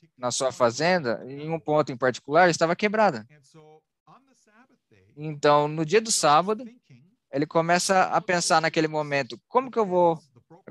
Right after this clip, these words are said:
consertar essa cerca aqui que está quebrada,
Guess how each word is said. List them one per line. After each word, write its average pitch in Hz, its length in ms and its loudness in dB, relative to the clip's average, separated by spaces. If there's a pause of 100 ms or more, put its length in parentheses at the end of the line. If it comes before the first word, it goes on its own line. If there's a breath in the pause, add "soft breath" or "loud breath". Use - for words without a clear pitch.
consertar 147 800 4
essa 127 260 0
cerca 117 440 -4
aqui 107 280 -10
que - 60 -20
está - 180 -4
quebrada, 101 640 0